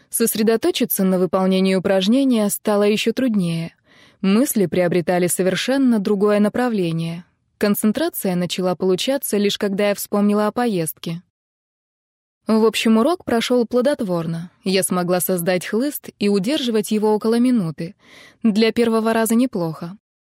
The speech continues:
Меня похвалили и даже удостоили поглаживания по щеке. При этом магистр неотрывно следил за моей реакцией на его действия.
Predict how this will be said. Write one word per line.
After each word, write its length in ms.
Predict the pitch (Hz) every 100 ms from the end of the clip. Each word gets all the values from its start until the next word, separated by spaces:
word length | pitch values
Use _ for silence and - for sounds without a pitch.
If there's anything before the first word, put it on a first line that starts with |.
| -
Меня 300 | 190 180 165
похвалили 720 | 175 185 190 269 277 226 -
и 100 | 208
даже 260 | 196 196 208
удостоили 580 | 202 202 - 294 254
поглаживания 800 | 226 220 214 214 202 208 214 214
по 100 | 220
щеке. 580 | 220 - 254 - 165 180 _ _ - - _ _
При 160 | 208 220
этом 320 | 320 - 190
магистр 560 | 180 175 170 180 190
неотрывно 520 | 185 180 170 175 175 175
следил 360 | 185 175 180
за 100 | 170
моей 260 | 185 185 185
реакцией 540 | 226 294 - - 202
на 180 | 208 214
его 140 | 226
действия. 680 | 262 202 165 156 175 165 175